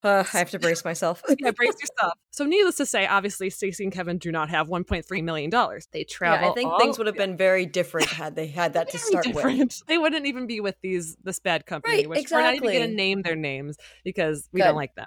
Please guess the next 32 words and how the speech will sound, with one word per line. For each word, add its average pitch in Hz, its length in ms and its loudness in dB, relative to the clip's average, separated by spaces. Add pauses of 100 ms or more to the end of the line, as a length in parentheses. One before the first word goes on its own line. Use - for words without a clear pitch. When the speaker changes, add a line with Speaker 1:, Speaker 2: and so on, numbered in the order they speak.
Speaker 2:
They 180 260 4
don't 202 340 2
have 175 200 -8
the 226 80 -2
money. 269 380 0
So 185 560 2
what 160 140 -4
do 165 60 -6
they 185 100 0
gotta 202 180 2
do? 277 260 -2
They 170 100 -12
have 156 120 -10
to 147 120 -20
travel 208 440 -2
all 277 280 0
over 247 360 -2
in 214 120 -2
the 156 100 -6
Southeastern 240 680 -2
tour, 185 600 0 (120)
you 170 120 -8
know, 156 100 -6
all 180 260 -2
over 220 220 2
Alabama, 202 800 2 (400)
pitching 247 380 0
to - 180 0 (200)
anyone 247 720 0
who 233 80 -6
will 160 260 -2
listen, 311 480 0